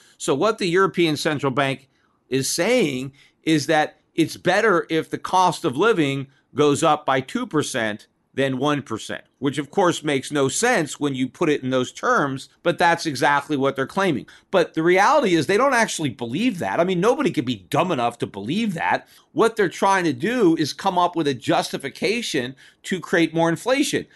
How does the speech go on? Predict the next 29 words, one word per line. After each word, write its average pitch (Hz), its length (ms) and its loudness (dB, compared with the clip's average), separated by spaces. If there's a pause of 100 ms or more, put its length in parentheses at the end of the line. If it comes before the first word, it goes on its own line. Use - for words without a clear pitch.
(160)
because 170 300 0
that's 165 260 2
what 147 140 0
they 139 100 0
wanted. 131 480 0
And 135 140 -2
that's 180 280 0
why 165 200 4
they 135 140 0
had 139 160 2
to 123 80 -4
change 147 440 -2
the 127 100 -4
language, 139 640 0 (260)
because 151 340 0
they 139 320 0 (180)
needed 175 380 2
higher 151 340 4
inflation, 135 680 -2
and 127 180 -2
this 156 240 -2
was 143 420 0 (200)
what 156 280 0
was 143 220 0
needed 156 460 2 (260)
to 143 360 2 (140)
create 170 400 2
the 156 120 2
ability 143 560 2